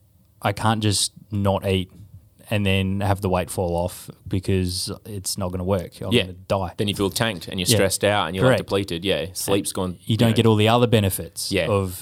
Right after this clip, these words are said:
Speaker 1: feeling healthier, happier and, and stronger as well. So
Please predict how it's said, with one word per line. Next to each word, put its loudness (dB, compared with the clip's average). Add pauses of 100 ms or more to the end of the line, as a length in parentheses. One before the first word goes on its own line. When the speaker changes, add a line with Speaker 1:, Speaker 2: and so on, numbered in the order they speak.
Speaker 1:
feeling 0
healthier, 0
happier -4
and, -8
and -6
stronger -2
as -4
well. 2
So 2